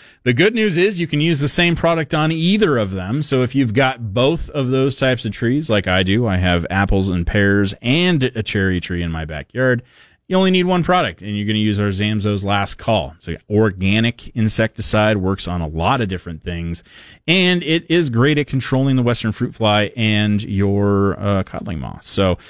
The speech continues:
go grab a bottle of that and, uh, start spraying. You're gonna be spraying that about every seven to ten days on your fruit trees through June into July, typically.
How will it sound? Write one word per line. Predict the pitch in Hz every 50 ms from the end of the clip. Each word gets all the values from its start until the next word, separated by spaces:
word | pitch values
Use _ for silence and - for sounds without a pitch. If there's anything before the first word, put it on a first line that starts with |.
| - - - _ _ - - 110
go | 107 135 151 165
grab | 156 160 156 156 135
a | 120
bottle | 110 123 117 113 110 107 98 95
of | 90 87
that | 101 120 139 175 -
and, | 92 92 90 90 87 87 87 85
uh, | 87 85 85 85
start | 80 - - 113 110 -
spraying. | - - - 120 127 104 87
You're | 90 98
gonna | 110 110 104
be | 104 113 110
spraying | - - 123 120 117 110 107
that | 107 104 104
about | 101 101 135 175 202
every | 208 190 160 120
seven | - - - 151 147 135 127
to | 120 110
ten | - - - 147 131 123 120
days | 123 123 120 117 117 117 113 104 98 - - _ _ _ _ _ _ _ _ -
on | 113 113 113 117 120 117
your | 113 110 110 110 107
fruit | 101 - - 131 139 139
trees | - - 127 127 127 127 123 120 - -
through | - - - - 135 139 151 151 135
June | 117 110 113 123 143 143 143 139 139
into | 139 135 135 117 127 120
July, | 110 107 120 113 107 101 104 110 117 117 120 123 123 131 127
typically. | - - 135 131 151 139 - 131 139 156 175